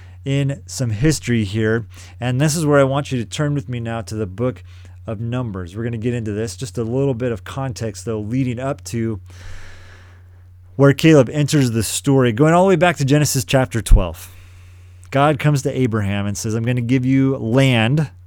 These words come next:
and descendants. And your descendants will become a great nation. I'm gonna use them to bless all the families of the earth."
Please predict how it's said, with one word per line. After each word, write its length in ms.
and 280
descendants. 800
And 280
your 80
descendants 520
will 80
become 280
a 60
great 300
nation. 460
I'm 100
gonna 160
use 260
them 120
to 80
bless 340
all 220
the 80
families 460
of 180
the 160
earth." 320